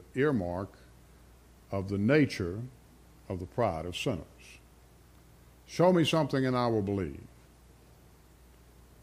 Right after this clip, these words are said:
Give me some knowledge. Give me some information. Let me go Google it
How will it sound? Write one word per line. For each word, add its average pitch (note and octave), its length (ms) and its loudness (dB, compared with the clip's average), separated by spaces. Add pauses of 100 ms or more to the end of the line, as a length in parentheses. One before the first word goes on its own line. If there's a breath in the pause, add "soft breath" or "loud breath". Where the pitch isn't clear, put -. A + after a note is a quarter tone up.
(720)
Give C3+ 180 4
me D3 120 2
some C#3+ 220 0
knowledge. G2 500 0
Give D3+ 140 4
me A#3+ 80 2
some A3 220 2
information. F3+ 800 2 (3250)
Let G#2+ 100 -10
me A#2+ 120 -6
go A#2 200 0
Google G#2+ 520 0
it - 260 -18